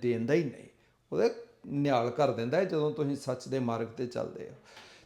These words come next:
ਤੋ ਸਿਆਣੇ ਬਣੋ, ਕਿਸੇ ਦੇ ਹੱਥ ਦੀ ਸਟੈਂਪ ਨਾ ਬਣੋ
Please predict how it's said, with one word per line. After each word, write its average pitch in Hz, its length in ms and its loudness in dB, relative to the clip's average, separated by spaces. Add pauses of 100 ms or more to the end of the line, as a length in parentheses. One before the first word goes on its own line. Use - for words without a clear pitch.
ਤੋ - 80 2
ਸਿਆਣੇ 127 540 0
ਬਣੋ, 165 420 2 (800)
ਕਿਸੇ 202 420 8
ਦੇ 143 380 6
ਹੱਥ 127 460 2
ਦੀ 135 300 2
ਸਟੈਂਪ 226 640 4
ਨਾ 127 200 2
ਬਣੋ 135 340 2